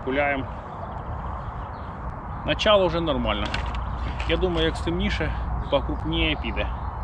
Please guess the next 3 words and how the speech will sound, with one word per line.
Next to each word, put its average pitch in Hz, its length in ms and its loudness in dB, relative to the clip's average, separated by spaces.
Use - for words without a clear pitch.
Сонце 175 400 4
світить, 190 400 0
конечно, 180 420 0